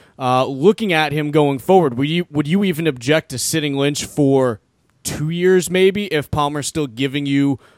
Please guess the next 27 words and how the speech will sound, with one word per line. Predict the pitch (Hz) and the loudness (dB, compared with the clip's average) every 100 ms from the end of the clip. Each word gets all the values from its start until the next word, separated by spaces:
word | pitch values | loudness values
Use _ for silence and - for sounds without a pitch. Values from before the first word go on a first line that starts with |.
| - | -6
uh, | 127 123 | -2 0
production, | 123 139 120 139 - 147 | -2 -4 -2 -2 -4 -8
just | 113 120 | -10 -4
giving | 147 156 | -4 -2
him | 139 147 147 135 _ _ | -2 -2 -2 -6 _ _
kind | - 190 | -2 0
of | 180 | 2
that | 143 | 0
Aaron | - 147 151 | 0 0 0
Rodgers | 135 135 151 147 139 110 | 2 4 4 2 -4 -6
lead | 117 156 | -2 2
up | 135 117 | 2 0
where | 127 | -2
it's, | 127 - | -2 -2
"Look, | 165 - _ | -2 -2 _
take | - 180 | -4 -2
as | 165 | -2
long | 117 143 175 175 | -2 2 2 0
as | 131 | -2
you | 131 | -2
want, | 139 147 127 | 0 0 -2
we'll | 135 | -8
get | 127 143 147 | -4 -4 -2
you | 151 | -2
up | 139 | -4
to | - | -6
speed, | 113 - 175 175 123 113 | -8 -6 -4 -2 -2 -4